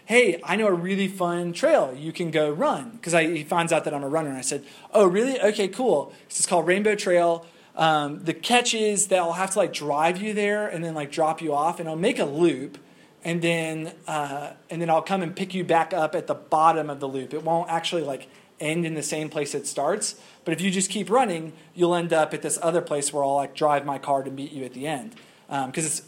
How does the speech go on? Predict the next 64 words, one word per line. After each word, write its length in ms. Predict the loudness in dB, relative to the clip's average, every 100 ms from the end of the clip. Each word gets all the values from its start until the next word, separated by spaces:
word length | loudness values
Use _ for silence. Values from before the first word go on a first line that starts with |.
| -4
sorry, 260 | 0 0
'cause 180 | -2 -8
it's 200 | -6 -4
not 260 | 2 2 2
a 40 |
loop. 340 | -4 -8 -12 -14
It 80 | -4
won't 260 | -2 -2 -6
just, 240 | -10 -4
like, 160 | -4 -4
come 220 | -6 -2
back 180 | -4 -4
to 80 |
the, 200 | -8 -8 -8 -6
the 60 |
start. 360 | 0 4 2 0 -18 -20 -20 -20 -8
And 120 | 2
so 80 | 4
I 40 |
said, 260 | 6 4 2
"Okay, 240 | 2 4
that's 160 | 2 2
fine." 500 | 0 2 2 0 -4 -4
Um, 280 | -4 -2 0
he 80 |
said, 140 | 0 2
"I'll 100 | 4
meet 180 | 2 0
you 60 |
there 100 | 0
in 80 | 0
a 40 |
couple 240 | 0 0 2
hours." 480 | 2 2 -2 -6 -12 -20 -20 _
I 80 | -2
said, 240 | 2 0
"Great." 480 | 2 2 4 2 -4 -16 -20 -20 _
Um, 480 | 0 2 2 -2 -4
he 80 | -2
said, 200 | 0 2
"But 100 | 0
you 120 | 0
can 160 | -2 0
call 280 | 4 4
me, 120 | 2 -2
actually, 440 | -4 -2 -2 -4
when 200 | -6 -8
you 120 | -6
get 180 | -6 -4
done. 400 | -2 -4 -6 -12 -20 -20 -8
Um, 420 | -4 -4 -4 -6
but 120 | -2
it 180 | -2 0
shouldn't 220 | 0 0
take 160 | 0 0
you 80 | 0
over 220 | 0 -2
a 60 | -2
couple 240 | -4 -2
hours." 380 | -2 -2 -4 -6
And 60 |
I 20 | -6
said, 200 | -6 0
"Great." 340 | 2 4 2